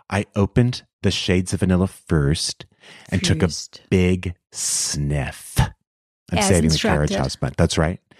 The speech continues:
Speaker 1: "When I sit down for breakfast with my cheddar scallion waffles, made in my Dash Mini waffle maker," excuse me,
Speaker 2: Excuse me.
Speaker 1: my perfectly sweetened cup of shades of vanilla, and Ron and Brian in my airwaves,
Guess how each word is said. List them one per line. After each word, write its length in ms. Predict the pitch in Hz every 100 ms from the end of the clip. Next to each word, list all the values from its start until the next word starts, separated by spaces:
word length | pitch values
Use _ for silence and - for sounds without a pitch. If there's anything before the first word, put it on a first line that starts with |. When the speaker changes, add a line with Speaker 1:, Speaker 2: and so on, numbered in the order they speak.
| - - -
Speaker 1:
"When 140 | 117
I 100 | 120
sit 180 | 139 190
down 220 | 151 135
for 200 | 127 120
breakfast 560 | 95 - 101 98 92 -
with 120 | 92
my 80 | 92
cheddar 360 | 82 - 104 107
scallion 540 | - - 92 95 95
waffles, 540 | 85 73 69 60 82 - -
made 360 | 92 107 117 120
in 120 | 110
my 140 | 95
Dash 460 | 90 98 92 98 -
Mini 240 | 101 85
waffle 420 | 76 71 92 - 131
maker," 440 | 76 - 69 76
excuse 480 | - 95 - 69 -
me, 200 | - 80
Speaker 2:
Excuse 480 | 131 - 208 175 147
me. 340 | 233 339 247 _
Speaker 1:
my 220 | 101 107 139
perfectly 560 | - - 104 143 - 139
sweetened 400 | - 110 101 98
cup 200 | 95 -
of 100 | 85
shades 300 | - 87 85
of 60 |
vanilla, 420 | 95 92 80 78 78
and 180 | 90 82
Ron 160 | 82 87
and 80 | 98
Brian 200 | 95 92
in 60 | 92
my 120 | 95
airwaves, 600 | 85 80 78 76 73 -